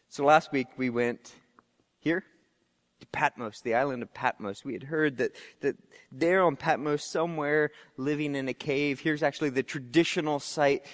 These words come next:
that there's this old ancient artifact of a man, the last of the twelve, this, this disciple named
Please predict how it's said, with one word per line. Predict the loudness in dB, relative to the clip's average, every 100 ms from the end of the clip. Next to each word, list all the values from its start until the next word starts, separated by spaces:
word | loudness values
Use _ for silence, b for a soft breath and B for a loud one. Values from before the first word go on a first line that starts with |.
| B
that | -6 -2
there's | -2 -2
this | -4 -6 -8 _
old | 2 4 2 2 -2 B B _
ancient | -2 -2 -2 -2 -2 -4 _
artifact | 4 6 6 6 4 6 0
of | 2
a |
man, | 2 4 4 4
the | 6
last | 8 10 12 10 6 -4
of | -2
the | 0
twelve, | -2 2 8 10 10 6
this, | -4 -8 -16 B B B
this | -10 -8
disciple | -8 -2 0 0 -2
named | -2 -4 -4